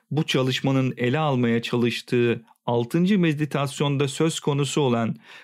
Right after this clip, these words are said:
maddi şeylerin varoluşu ve zihin ile beden arasındaki gerçek ayrım ele alınacaktır. Descartes ilk olarak salt anlama ile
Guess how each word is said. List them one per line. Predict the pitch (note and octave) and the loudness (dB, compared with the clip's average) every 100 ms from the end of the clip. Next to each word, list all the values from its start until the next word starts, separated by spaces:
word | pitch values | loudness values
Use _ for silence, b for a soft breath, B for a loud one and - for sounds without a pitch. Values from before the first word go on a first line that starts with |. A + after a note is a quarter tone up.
| B | B
maddi | A#2 A#2+ - E3+ F3+ | -2 -2 0 0 2
şeylerin | - C#3+ C3+ C3+ C#3 A#2+ | 2 2 2 2 2 2
varoluşu | A#2 C3+ D3+ C3+ A#2+ - B2+ C3 - | 2 2 2 2 0 0 0 0 0
ve | A#2+ B2 | 0 0
zihin | A2+ A#2+ A#2 D3+ | 0 -2 0 0
ile | D#3+ B2+ A#2 A2+ | 2 2 2 2
beden | A#2 C3 | 0 0
arasındaki | D#3 D3+ C3+ C#3+ C3+ C3+ A#2+ | 0 -2 -2 -2 0 -2 -4
gerçek | A#2 A#2 A#2+ - - | -2 -2 -2 -4 -2
ayrım | A2+ A2+ A#2+ A2+ - _ | -2 0 0 0 -4 _
ele | C3+ C3 | -2 0
alınacaktır. | A#2+ A2+ A2+ A2 G#2+ - - - - _ _ | 2 2 2 0 -4 -4 -10 -10 -12 _ _
Descartes | D3 F#3+ G3 E3+ E3+ - | -2 0 0 -2 -4 -4
ilk | E3+ F#3 F3 | 0 0 2
olarak | D3+ C#3 C#3+ C3+ | 0 2 0 -4
salt | - C#3 D#3 E3 - | -4 -2 -2 -4 -4
anlama | C3 B2 B2 D3 D#3+ | 0 2 2 2 0
ile | C3 A2+ A#2+ D3+ | 2 2 2 -2